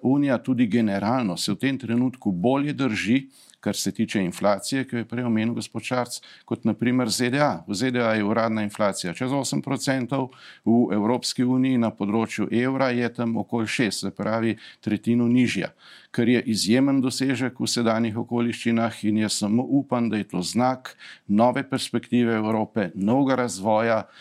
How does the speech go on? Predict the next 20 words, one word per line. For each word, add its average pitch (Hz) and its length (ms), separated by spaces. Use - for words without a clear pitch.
novega 110 420
tistega, 120 500
kar 110 160
vsi 101 240
pravzaprav 107 640
od 87 120
Evrope 98 420
želimo, 92 460
da 90 100
se 104 200
vrne 120 440
k 110 120
izvornim 98 500
vrednotam 110 680
in 113 180
da 107 120
se - 180
okrepi 95 540
in 101 100
poveže 101 540